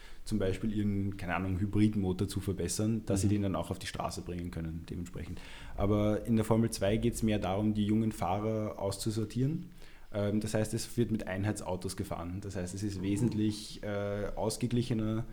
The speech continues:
Speaker 1: Es fahren da so zwanzig bis vierundzwanzigjährige, ähm, um ihr Ticket in der Formel eins. Das heißt, die, die riskieren auch viel mehr, die Rennen sind kürzer und das System ist ein bisschen mehr auf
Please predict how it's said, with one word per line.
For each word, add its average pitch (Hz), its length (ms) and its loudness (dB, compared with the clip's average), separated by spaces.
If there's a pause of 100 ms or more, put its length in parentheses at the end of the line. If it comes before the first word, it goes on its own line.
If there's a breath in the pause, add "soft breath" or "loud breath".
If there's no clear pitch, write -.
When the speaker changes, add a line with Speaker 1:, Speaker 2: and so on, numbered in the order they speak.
(340 loud breath)
Speaker 1:
Es - 140 -4
fahren 101 240 0
da 104 160 0
so 101 480 0
zwanzig 107 580 0
bis - 720 -4
vierundzwanzigjährige, 104 1300 0 (460 loud breath)
ähm, 104 340 4
um 120 220 6
ihr 113 260 4
Ticket 123 280 2
in 113 120 4
der 104 80 2
Formel 104 260 0
eins. 101 460 -2 (240 loud breath)
Das 104 140 -4
heißt, 98 200 2
die, 101 180 -2 (220)
die 104 120 2
riskieren 135 420 2
auch 127 120 2
viel 131 200 2
mehr, 110 480 2 (300 loud breath)
die 110 60 4
Rennen 104 340 4
sind 107 260 2
kürzer 120 600 4
und 104 200 -2
das 107 200 -2
System 107 340 2
ist 107 140 4
ein 101 80 2
bisschen 107 340 2
mehr 95 240 2
auf 95 280 -2